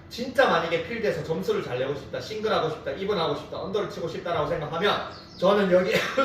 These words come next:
<coughs> 여기 사십 인치 드라이브를 더 잘라서 삼십팔 인치로 이제 치면은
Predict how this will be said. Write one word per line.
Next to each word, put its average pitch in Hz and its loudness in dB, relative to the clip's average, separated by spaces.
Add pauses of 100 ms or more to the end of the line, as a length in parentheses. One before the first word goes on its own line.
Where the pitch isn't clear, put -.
(100)
<coughs> - -6
여기 175 0
사십 202 -2
인치 196 -4
드라이브를 151 0
더 123 -6
잘라서 175 2 (480)
삼십팔 269 2
인치로 208 6 (300)
이제 170 -4
치면은 202 2